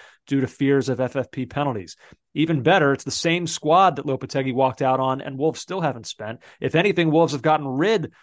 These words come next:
of more players than, than they've added. Obviously, I'm biased as a Wolves fan, but I, just something I keep in mind when people discuss Lopetegui as a potential appointment for any manager vacancies." So I guess this is the opposite of, of the Graham Potter effect.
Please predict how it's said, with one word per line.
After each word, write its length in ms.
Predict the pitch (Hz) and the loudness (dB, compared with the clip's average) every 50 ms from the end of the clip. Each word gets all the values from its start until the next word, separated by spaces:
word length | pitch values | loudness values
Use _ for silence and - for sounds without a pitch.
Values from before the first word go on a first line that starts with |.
| _ _ _ _ _ - | _ _ _ _ _ -8
of 100 | 135 123 | -6 -4
more 200 | 143 143 135 127 | -2 -2 -2 -2
players 520 | - - 139 131 123 120 113 110 104 - | 0 0 0 2 2 0 -2 -4 -8 -8
than, 300 | - 127 123 123 135 - - | -10 -10 -10 -10 -12 -12 -4
than 180 | 131 135 135 131 | -2 0 0 2
they've 160 | 131 127 120 | 2 2 4
added. 280 | 131 143 143 117 - - | 4 4 4 2 -2 -4
Obviously, 360 | - 117 131 139 147 135 - 160 | 0 0 2 2 2 0 2 0
I'm 200 | 151 147 135 120 | 0 0 0 2
biased 340 | 143 135 135 139 131 - | 2 4 4 4 2 -2
as 80 | 143 117 | -6 -6
a 40 | 135 | -4
Wolves 280 | 123 135 131 131 120 | -2 -2 -2 -2 -4
fan, 240 | - - 131 123 123 | -8 -10 -8 -8 -6
but 120 | 120 127 123 | -4 -4 -4
I, 40 | 123 - | -4 -6
just 200 | - 127 147 143 | -4 -4 -4 -4
something 220 | - 143 - - 135 | -4 -6 -6 -6 -6
I 100 | 127 127 | -6 -6
keep 280 | 135 - - 139 - | -8 -6 -6 -4 -4
in 80 | - 120 | -4 -4
mind 380 | 120 127 127 127 127 123 113 _ - - - _ _ _ | -4 -2 -2 -2 -2 -4 -8 _ -20 -20 -20 _ _ _
when 160 | - 131 123 | -8 -8 -4
people 200 | - 139 131 139 | -2 -2 -2 -2
discuss 360 | 131 120 - - 147 127 - | -2 -2 0 0 0 0 2
Lopetegui 500 | 131 135 127 - 120 - 160 170 165 143 | 0 -2 -2 -2 -4 -4 -2 -2 0 0
as 100 | 143 127 | 0 -2
a 40 | 143 | -2
potential 400 | - - - 139 135 - - 131 | -8 -10 -10 -10 -10 -8 -6 -6
appointment 400 | 123 - - 135 127 127 123 107 | -6 -6 -4 -6 -6 -6 -6 -8
for 120 | - 127 123 | -6 -4 -4
any 140 | 123 123 | -4 -4
manager 380 | 120 123 127 127 123 110 117 117 | -4 -2 -2 -2 -4 -4 -4 0
vacancies." 640 | 107 131 135 127 127 110 - - 95 85 - - _ _ _ _ _ _ _ - | 2 2 2 2 0 -6 -10 -12 -14 -14 -16 -18 _ _ _ _ _ _ _ -2
So 120 | - 165 | 2 2
I 40 | 160 | 4
guess 160 | 180 196 185 | 4 4 4
this 140 | 202 170 - | 4 4 4
is 100 | 160 123 | 2 4
the 140 | 160 160 156 | 4 6 6
opposite 440 | 156 180 190 185 - - 147 135 | 6 6 4 2 -2 -4 -4 -4
of, 120 | 131 117 - - | -4 -6 -8 -8
of 160 | - 151 110 | -8 -8 -6
the 60 | 123 | -4
Graham 260 | 143 - 147 139 135 127 | 0 2 2 2 2 0
Potter 340 | - - 143 135 123 113 | 2 4 4 4 4 0
effect. 440 | 107 - - 113 98 92 _ _ _ | -4 -6 -10 -12 -12 -12 _ _ _